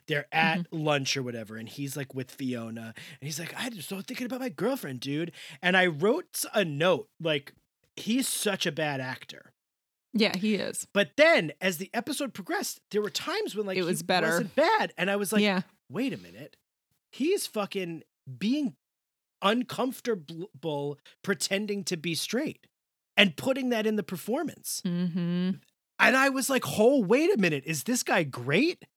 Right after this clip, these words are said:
Speaker 1: He's not. Spoiler alert, he's not.
Speaker 2: <laughs>
Speaker 1: But,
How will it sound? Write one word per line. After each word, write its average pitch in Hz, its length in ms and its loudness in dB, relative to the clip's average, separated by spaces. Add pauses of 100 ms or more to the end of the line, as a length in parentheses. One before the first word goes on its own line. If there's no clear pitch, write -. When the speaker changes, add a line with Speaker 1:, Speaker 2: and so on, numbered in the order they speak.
(140)
Speaker 1:
He's 143 220 -2
not. - 280 -8 (640)
Spoiler 165 560 4
alert, 123 300 0 (120)
he's 185 320 4
not. - 380 2
Speaker 2:
<laughs> - 60 -14 (240)
Speaker 1:
But, 233 300 8